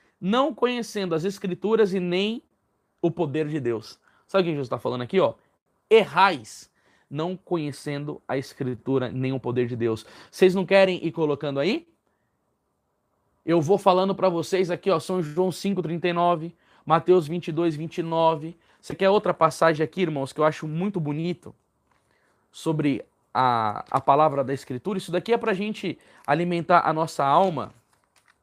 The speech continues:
com o desejo de ler a Sagrada Escritura. Olha que coisa linda que vai dizer aqui o Salmo cento e dezoito, versículo cento e cinco, ó. "Vossa palavra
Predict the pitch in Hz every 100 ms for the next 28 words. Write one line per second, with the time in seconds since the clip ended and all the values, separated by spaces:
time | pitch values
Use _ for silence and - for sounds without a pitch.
0 | _ _ _ _ _ _ _ _ _ 143
1 | 165 151 139 160 143 131 147 143 131 135
2 | 131 139 - 131 117 139 127 - - -
3 | - 160 214 214 202 208 196 185 160 185
4 | 196 220 _ _ _ _ _ _ _ _
5 | _ _ _ _ _ - 160 156 160 147
6 | 143 147 143 160 214 - _ _ _ _
7 | _ _ - 135 - 190 185 - 214 214
8 | 190 165 135 170 185 175 165 143 170 180
9 | - 185 185 185 - 139 - 135 - -
10 | - - 135 147 233 269 277 - 240 180
11 | 151 147 156 247 427